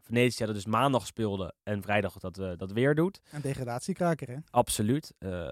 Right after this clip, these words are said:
Speaker 1: voor allebei een, eh, must win. Ehm, zaterdagavond is de mooiste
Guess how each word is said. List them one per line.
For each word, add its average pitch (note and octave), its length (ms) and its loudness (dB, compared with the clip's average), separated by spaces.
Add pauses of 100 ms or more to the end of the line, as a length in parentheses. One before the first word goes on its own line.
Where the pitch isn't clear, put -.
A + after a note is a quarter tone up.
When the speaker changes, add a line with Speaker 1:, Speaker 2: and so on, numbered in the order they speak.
Speaker 1:
voor A2+ 220 0
allebei A2 380 4
een, G2+ 140 2
eh, F#2+ 100 -2
must A2 460 0
win. A2+ 420 0 (420)
Ehm, F#2 680 0 (460)
zaterdagavond D3 920 6
is C3 100 2
de - 80 0
mooiste B2 840 4